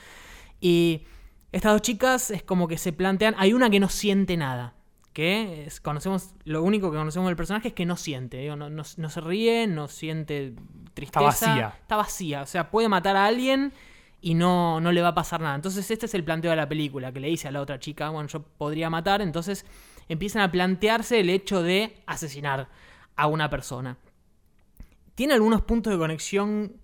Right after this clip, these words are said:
Speaker 1: poco lejanos, pero hay con American Psycho quizás,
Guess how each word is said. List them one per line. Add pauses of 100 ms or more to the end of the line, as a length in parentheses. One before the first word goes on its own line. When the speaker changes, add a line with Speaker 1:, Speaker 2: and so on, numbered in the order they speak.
(640)
Speaker 1:
poco
lejanos,
pero
hay
con
American
Psycho
quizás,